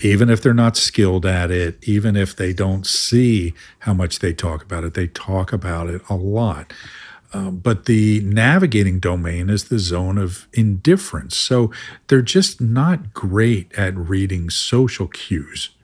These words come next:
from others. Now, they can be very analytical, and when they train their sights on something in sort of an academic or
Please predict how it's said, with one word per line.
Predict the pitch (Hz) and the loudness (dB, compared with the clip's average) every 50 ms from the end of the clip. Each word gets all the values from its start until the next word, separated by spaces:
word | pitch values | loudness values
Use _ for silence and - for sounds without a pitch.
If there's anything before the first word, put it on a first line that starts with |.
| _ _ | _ _
from | - - - 92 80 87 98 | -10 -6 -6 -6 -4 -6 -8
others. | - 73 - - - - - - - - - - - - - - | -10 -10 -10 -10 -10 -10 -12 -12 -14 -18 -18 -18 -18 -6 2 4
Now, | 156 180 151 - - - - - _ - | 4 4 4 2 -2 -12 -20 -4 _ 4
they | 147 143 | 4 6
can | - 175 151 | 6 4 4
be | 135 139 | 6 4
very | 127 120 156 196 254 285 254 | 4 4 4 4 6 6 6
analytical, | 214 190 165 151 139 147 180 196 160 - - 85 82 87 | 6 6 6 6 6 6 6 4 4 2 0 -4 -4 -2
and | - 104 110 117 | 0 0 2 4
when | 120 120 120 120 | 4 4 4 4
they | 120 117 110 | 4 2 2
train | - - - - 135 143 160 170 175 170 156 | 0 -2 -4 0 2 2 4 4 4 4 4
their | 131 113 101 | 4 2 2
sights | - - - - 131 123 139 165 160 165 - - | 0 0 0 2 2 4 4 4 2 0 -4 -6
on | 87 82 82 | -4 -4 -4
something | 82 - - 85 80 78 78 - 98 98 | -6 -6 -6 -6 -8 -8 -4 -4 -4 -2
in | 98 85 | -4 -4
sort | 85 - - 101 92 | -6 -4 -4 -4 -4
of | 87 85 | -4 -6
an | 82 | -6
academic | 85 87 92 95 92 - 85 80 - 92 87 87 92 95 92 87 - - | -4 -4 -4 -4 -6 -8 -10 -10 -8 -6 -4 -2 -2 -2 -4 -4 -6 -6
or | 82 85 82 80 80 80 | -6 -4 -4 -4 -4 -6